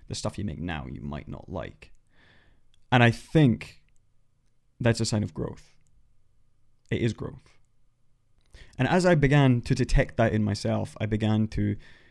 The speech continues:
push myself out of my bounding box I had created for myself and try some new things and take some different stances in the way I was approaching my art.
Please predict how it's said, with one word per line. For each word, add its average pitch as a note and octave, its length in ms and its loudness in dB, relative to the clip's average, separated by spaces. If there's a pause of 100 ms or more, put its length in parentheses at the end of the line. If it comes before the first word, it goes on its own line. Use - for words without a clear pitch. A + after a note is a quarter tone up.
(800)
push D3+ 180 2
myself D3 400 -2 (100)
out B2+ 320 -2
of A2+ 380 -4
my A2 440 -2 (920)
bounding B2 340 4
box - 260 -6
I - 60 -4
had - 120 -8
created A2+ 300 -6
for A#2 140 -8
myself A2+ 580 -4 (760)
and A2+ 460 0 (200)
try A2 280 -2
some A2 200 -2
new A2 120 -2
things A2+ 440 -12 (720)
and A2+ 480 -6 (100)
take - 220 -6
some A2+ 180 -2
different A2 320 -6
stances A2 600 -6
in A2 120 -8
the G2+ 80 -4
way G2+ 180 -4
I F2 40 -6
was A2 120 -6
approaching A2 520 -6
my G#2 160 -4
art. B2 300 -4